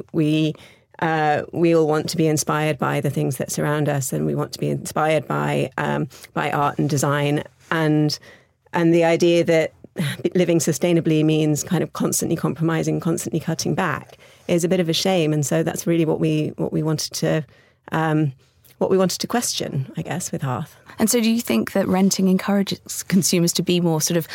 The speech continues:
Speaker 2: spontaneous or, uh, experimental with that kind of their taste and with their furnishings?
Speaker 1: Absolutely. That's the idea. I think, um, you know, when, when you're only having, when you're only sort of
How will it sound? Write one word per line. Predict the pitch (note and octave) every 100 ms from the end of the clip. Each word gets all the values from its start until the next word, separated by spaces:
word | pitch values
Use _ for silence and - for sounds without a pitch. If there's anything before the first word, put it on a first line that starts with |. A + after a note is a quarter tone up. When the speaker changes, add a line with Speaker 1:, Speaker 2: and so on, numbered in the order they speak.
| -
Speaker 2:
spontaneous | - - F3+ - A#3 G3+ D#3 B2 -
or, | D3 C#3+ C3+ D3
uh, | C#3+ C#3 -
experimental | D3+ - - E3+ F3+ G#3 A#3 - C#3+ B2
with | C3+ D3+
that | C#3+
kind | - D#3
of | D3
their | D3
taste | - A3+ C#3 - - D3
and | D3
with | D3
their | -
furnishings? | - F#3 G3 E3 D#3 - G#3
Speaker 1:
Absolutely. | G#3 - - G#3+ G#3+ -
That's | F3+ -
the | - F3
idea. | E3+ F3 E3 D3 B2+
I |
think, | F3 F3+ - -
um, | E3 D#3+ D#3+ -
you | E3
know, | D3+
when, | E3 E3+ D#3
when | F3 E3
you're | E3 E3 D#3+ D#3+ - - _ -
only | F#3+ F#3+ F3+ F3 E3+ -
having, | F3+ F3+ E3+ - -
when | E3 E3+
you're | E3
only | E3+ D#3+
sort | D#3 D3+
of | - -